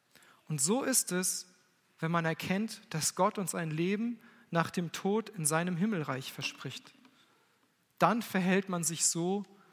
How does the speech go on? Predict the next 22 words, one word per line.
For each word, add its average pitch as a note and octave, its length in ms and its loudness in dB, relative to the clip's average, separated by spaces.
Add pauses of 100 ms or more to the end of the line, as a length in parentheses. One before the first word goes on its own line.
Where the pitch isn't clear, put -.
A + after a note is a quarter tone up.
(280)
wie F3+ 200 -2
dieser E3+ 320 0
Händler. D3+ 500 -4 (2250)
So G#3+ 340 2
wertvoll G3 520 4
ist F#3+ 180 4
das - 200 4
Leben A3 360 2
mit G3+ 240 -2
Gott A3 400 0
in E3+ 120 -2
der F3+ 120 4
Nachfolge F#3+ 680 2
Jesu E3 520 -2 (720)
und D3+ 160 -2
dann F3 160 4
schließlich F3+ 560 -2
bei D#3+ 140 2
Gott E3+ 240 0
in D#3 80 -6
der D#3 140 0
Ewigkeit. D3 680 -4